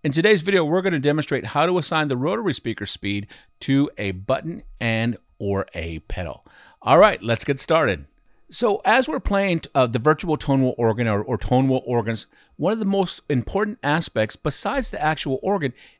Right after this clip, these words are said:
is the rotary speaker or the speed of it. And inside the Phantom, if we want to, it's very easy to have it speed up and slow down. We have already some parameters automatically built in. One being we can go ahead and hit the pitch bend to the left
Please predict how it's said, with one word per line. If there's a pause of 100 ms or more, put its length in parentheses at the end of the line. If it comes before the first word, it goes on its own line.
is
the
rotary
speaker (120)
or
the
speed
of
it. (320)
And (100)
inside
the
Phantom,
if
we
want
to,
it's
very
easy
to
have
it
speed
up
and
slow
down.
We
have
already
some
parameters (380)
automatically
built
in. (300)
One
being
we
can
go
ahead
and
hit (320)
the
pitch
bend
to
the
left